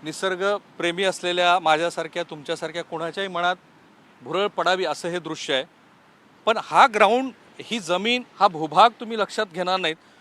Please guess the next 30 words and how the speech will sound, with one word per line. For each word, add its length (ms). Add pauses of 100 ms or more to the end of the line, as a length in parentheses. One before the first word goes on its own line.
(320)
तोपर्यंत 340
घडलेली 360
घटना 280
अशी 160
का 160
घडली 260
ते 140
लक्षात 320
नाही 120
येणार. 140 (680)
आणि 200 (120)
हे 340 (480)
त्या 80
राजकोट 360 (100)
किल्ल्यावरती 440
उभारण्यात 420
आलेल्या 300
शिल्पाची 440
जागा, 320
म्हणजे 220
तुम्हाला 220
लक्षात 300
येईल 160
की 120 (680)
वारं 360
हे 140
सरळ 280
येऊन, 300 (360)
अ, 140 (140)
तिथे 300